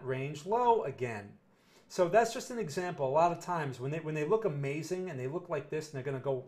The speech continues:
they're gonna go higher forever, a lot of times this is what's next, okay? So just keep that in mind. Keep that in mind with these, these nutty stocks and these nutty coins that are doing these nutty things right now. Just something to keep in mind.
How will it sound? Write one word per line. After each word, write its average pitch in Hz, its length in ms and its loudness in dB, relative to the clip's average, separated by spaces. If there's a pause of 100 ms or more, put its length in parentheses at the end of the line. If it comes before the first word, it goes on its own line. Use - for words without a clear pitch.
(140)
they're 135 100 -4
gonna 139 160 -2
go 139 120 -2
higher 151 360 0
forever, 151 600 -4 (240)
a 143 40 -6
lot 220 180 6
of 220 100 0
times 185 380 -2
this 190 180 -6
is 180 80 -6
what's 170 220 -8
next, - 420 -10 (640)
okay? 139 300 0 (320)
So 156 280 2
just 202 300 0
keep 220 260 -12
that 190 240 2
in 170 180 0
mind. 123 500 -4 (260)
Keep 185 220 -8
that 175 140 6
in 156 120 -4
mind 160 200 0
with 139 100 -4
these, 131 160 -6
these 127 260 -8
nutty 143 340 0
stocks - 520 0
and 147 220 -6
these 135 220 -8
nutty 156 220 0
coins 143 560 -6 (240)
that 139 120 0
are 123 40 0
doing 143 280 -2
these 117 200 -4
nutty 135 240 2
things 123 400 -6
right 120 180 -4
now. 104 200 -10 (280)
Just - 220 -6
something 185 300 0
to 175 80 0
keep 170 240 -8
in 147 100 -6
mind. 139 220 -2